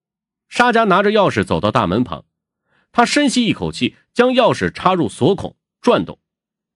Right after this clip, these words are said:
啪的一声，铁门没有打开，锁孔的下方却弹开了一扇巴掌大的小盖子。类似保险柜电子密码锁那样的数字键盘出现在沙加的面前。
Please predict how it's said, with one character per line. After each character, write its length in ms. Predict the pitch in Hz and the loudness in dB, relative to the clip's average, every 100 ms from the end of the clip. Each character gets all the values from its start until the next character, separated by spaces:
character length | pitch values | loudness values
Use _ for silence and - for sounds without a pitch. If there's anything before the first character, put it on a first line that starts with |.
| _ | _
啪 260 | - 269 247 | 0 2 2
的 120 | 139 | 0
一 140 | 78 | -6
声， 180 | 71 - _ _ _ _ _ _ _ _ _ | -14 -20 _ _ _ _ _ _ _ _ _
铁 240 | - 127 | 0 2
门 160 | 120 147 | 2 2
没 100 | 127 | 2
有 160 | 151 151 | 0 -2
打 180 | 71 | -6
开， 240 | 73 101 131 _ _ _ _ _ _ _ _ _ | -6 -6 -6 _ _ _ _ _ _ _ _ _
锁 320 | - - 202 285 | -14 -2 0 2
孔 200 | 131 82 | 0 -4
的 80 | |
下 200 | 85 143 | -2 -2
方 220 | 85 - - _ _ | -4 -8 -16 _ _
却 180 | - 101 | -2 -2
弹 300 | - 107 156 | 0 0 2
开 100 | 123 | 0
了 80 | |
一 160 | 101 92 | 0 0
扇 180 | 95 85 | 0 -2
巴 320 | 80 208 208 | 0 0 2
掌 200 | 139 87 | 0 -2
大 160 | 104 87 | -2 -2
的 80 | |
小 180 | 82 73 | -4 -8
盖 240 | - 147 104 | -2 -4 -4
子。 80 | - _ _ _ _ _ _ _ _ _ _ _ _ _ _ | -12 _ _ _ _ _ _ _ _ _ _ _ _ _ _
类 200 | - 220 | 0 2
似 160 | 196 165 | 2 2
保 220 | 139 170 | 2 2
险 180 | 165 98 | 2 0
柜 200 | 101 131 | 0 0
电 240 | 143 156 | 2 0
子 100 | 92 | 0
密 140 | 92 120 | 0 2
码 180 | 101 139 | 2 0
锁 220 | - 78 | -2 -2
那 80 | 104 | 0
样 120 | 95 | 0
的 120 | 92 | -2
数 200 | - 180 | -2 -2
字 120 | 123 | 0
键 180 | 117 110 | 0 -2
盘 380 | - 78 117 - _ _ _ _ | -2 -4 -4 -8 _ _ _ _
出 220 | - 131 120 | -4 0 2
现 200 | 110 80 | 2 0
在 120 | 73 | -4
沙 240 | - 92 | -2 -2
加 140 | 85 82 | 0 -2
的 80 | |
面 180 | 78 80 | -2 -4
前。 240 | - - | -6 -18